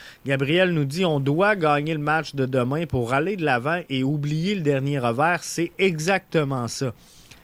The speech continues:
Le C F Montréal doit redonner, euh, confiance, euh, d'un, à son collectif avec une victoire demain face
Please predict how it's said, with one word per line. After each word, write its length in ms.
Le 160
C 380
F 200
Montréal 920
doit 380
redonner, 1160
euh, 420
confiance, 760
euh, 80
d'un, 460
à 120
son 200
collectif 720
avec 380
une 120
victoire 680
demain 540
face 500